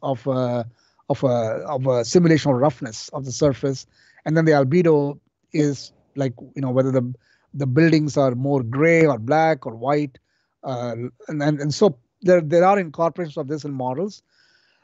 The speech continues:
Um, the, the one problem is, of course, when you, you can put anything in a model, but, you know, how do you test it? Uh, you have to kind of, uh, uh, do observations and then you have to test it.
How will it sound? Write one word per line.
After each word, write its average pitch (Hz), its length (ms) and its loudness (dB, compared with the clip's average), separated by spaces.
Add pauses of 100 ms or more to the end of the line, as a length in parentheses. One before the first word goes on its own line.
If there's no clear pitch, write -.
(100)
Um, 180 460 4 (880)
the, 185 420 2 (640)
the 180 120 -6
one 214 460 -4 (340)
problem 185 680 -6 (300)
is, 160 260 -4
of 147 120 -8
course, 165 200 2
when 156 80 0
you, 156 160 -2 (260)
you 165 140 -6
can 202 120 2
put 196 140 -2
anything 165 240 0
in 156 60 -4
a 139 40 -4
model, 123 360 -6 (560)
but, 131 200 2 (160)
you 165 100 -4
know, 160 60 -2
how 175 140 2
do 214 80 0
you 156 80 0
test - 300 -4
it? - 60 -20 (640)
Uh, 127 380 -4
you 127 160 -2
have 156 100 4
to 147 60 -6
kind 151 160 0
of, 131 220 -4
uh, 139 100 -2 (140)
uh, 127 160 -8 (120)
do 156 140 2
observations 143 640 0
and 139 120 -2
then 143 80 2
you 139 80 -2
have 127 100 -4
to 123 80 -12
test 160 320 0
it. 120 140 -12